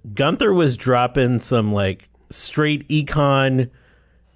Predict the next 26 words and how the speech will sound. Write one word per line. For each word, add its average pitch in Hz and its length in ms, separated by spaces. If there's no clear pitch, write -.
two 156 260
oh 170 120
one. 185 440
I 143 120
mean, 139 200
I 143 100
don't 185 140
know 196 120
what 185 180
the 170 120
<laughs> 151 80
economics 147 420
class 139 320
on 123 140
Bitcoin 151 480
is, 180 280
but 160 160
he 165 160
was, 202 280
he, 170 400
he 190 200
started 214 420
to 160 80
jargon 143 480
it 131 140
up, 180 300